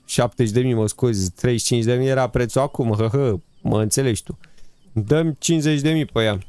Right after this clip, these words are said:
Cincizeci, a, aia am tastat, aia e, dă?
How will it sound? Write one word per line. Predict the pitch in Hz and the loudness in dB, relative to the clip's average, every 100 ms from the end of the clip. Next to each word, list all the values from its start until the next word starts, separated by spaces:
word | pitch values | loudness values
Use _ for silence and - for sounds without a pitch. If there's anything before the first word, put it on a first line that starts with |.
| - - _ - - - - - - - | -16 -20 _ -20 -20 -20 -20 -20 -20 -12
Cincizeci, | - 110 107 117 | -4 0 0 2
a, | 113 110 113 120 | 2 2 2 2
aia | 120 | 2
am | 113 | 0
tastat, | 110 107 - 117 117 | 0 0 0 0 2
aia | 113 113 | 2 2
e, | 107 92 | 0 0
dă? | 101 104 123 151 | 0 0 0 0